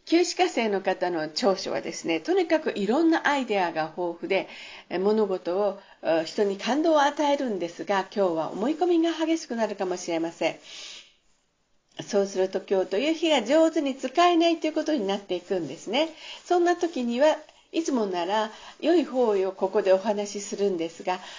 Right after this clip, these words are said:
あ、今日の旧歯科生の方はね、基地方位がないんです。こんな時もありますよね。なので、今日いる東の場所、集中力をつけるようにして、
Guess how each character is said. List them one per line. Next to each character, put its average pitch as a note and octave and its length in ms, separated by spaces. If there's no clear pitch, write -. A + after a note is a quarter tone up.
あ、 F#3 280
今 F#4 220
日 A3 60
の F3+ 100
旧 G3+ 220
歯 G3+ 140
科 G3+ 120
生 D#3 180
の D3+ 140
方 C#3+ 320
は - 140
ね、 D3 180
基 - 80
地 F4 180
方 F4 280
位 C#4+ 100
が D4+ 220
な E3 140
い D3+ 80
ん C#3+ 80
で D3+ 120
す。 - 160
こ F3 140
ん F3+ 80
な F3+ 100
時 G3+ 240
も C#4 120
あ G3 80
り A3 120
ま C4 140
す C4 100
よ A#3 140
ね。 B3+ 220
な D#4+ 140
の C#4 140
で、 A3+ 180
今 D#4+ 200
日 A#3+ 100
い A#3+ 40
る B3+ 120
東 D4+ 540
の D4+ 160
場 A#3 160
所、 A#3 260
集 F#4 300
中 F4+ 300
力 G3 340
を E3 80
つ - 160
け C#4+ 140
る A3+ 140
よ F#3 140
う F3 60
に D#3+ 160
し - 160
て、 E4+ 240